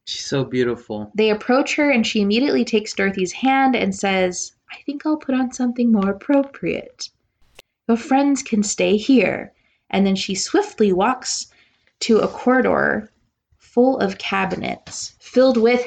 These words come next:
Speaker 2: heads. Yes, disembodied heads
Speaker 1: Ugh.
Speaker 2: in every cabinet.
Speaker 1: And, and, you know, these
Speaker 2: On a pedestal. They're,
Speaker 1: and
Speaker 2: like, looking out.
Speaker 1: Yeah, and these aren't, like, Muppet heads. These aren't, like, wax heads,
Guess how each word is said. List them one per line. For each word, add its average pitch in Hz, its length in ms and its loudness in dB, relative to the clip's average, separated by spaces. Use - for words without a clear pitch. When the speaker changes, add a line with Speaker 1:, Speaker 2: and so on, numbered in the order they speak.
Speaker 2:
heads. 247 840 -2
Yes, 220 600 -2
disembodied 247 1000 2
heads 175 460 -4
Speaker 1:
Ugh. 135 60 -2
Speaker 2:
in 208 400 0
every 214 320 0
cabinet. 180 560 -4
Speaker 1:
And, 202 400 2
and, 185 400 0
you 185 180 2
know, 156 220 2
these 143 160 -2
Speaker 2:
On 226 100 0
a 214 80 -2
pedestal. 185 640 -2
They're, 175 140 0
Speaker 1:
and 190 60 2
Speaker 2:
like, 190 220 -2
looking 190 380 -2
out. - 260 -6
Speaker 1:
Yeah, 139 300 -2
and 160 160 0
these 208 120 2
aren't, 196 560 -2
like, 127 480 -2
Muppet 135 500 -2
heads. 127 580 -2
These 135 200 0
aren't, 135 400 0
like, 120 240 -2
wax 113 720 -4
heads, 127 840 -4